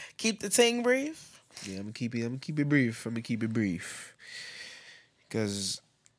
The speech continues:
Speaker 2: it's like going into a, a, a black hole.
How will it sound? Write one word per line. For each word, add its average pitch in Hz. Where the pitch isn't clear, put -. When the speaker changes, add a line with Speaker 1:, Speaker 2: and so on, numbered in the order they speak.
Speaker 2:
it's 120
like 120
going 113
into 110
a, 98
a, 87
a 92
black 95
hole. 92